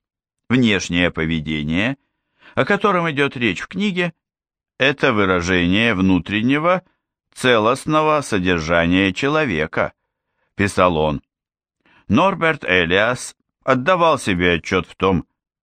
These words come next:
почему становление научной истории тела происходило так медленно.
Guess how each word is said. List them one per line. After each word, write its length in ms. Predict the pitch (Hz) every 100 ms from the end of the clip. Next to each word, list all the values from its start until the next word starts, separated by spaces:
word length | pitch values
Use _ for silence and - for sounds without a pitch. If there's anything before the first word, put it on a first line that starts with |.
| _
почему 400 | 120 - 127 135
становление 880 | - 101 95 87 90 90 87 85 85
научной 640 | 85 85 87 - 85 85
истории 540 | 78 90 85 80 76
тела 520 | 69 - 135 139 139 139 _ _ _ _ _
происходило 760 | 117 117 - 95 82 101 107 95
так 280 | 90 90
медленно. 760 | 78 78 76 73 87 95 104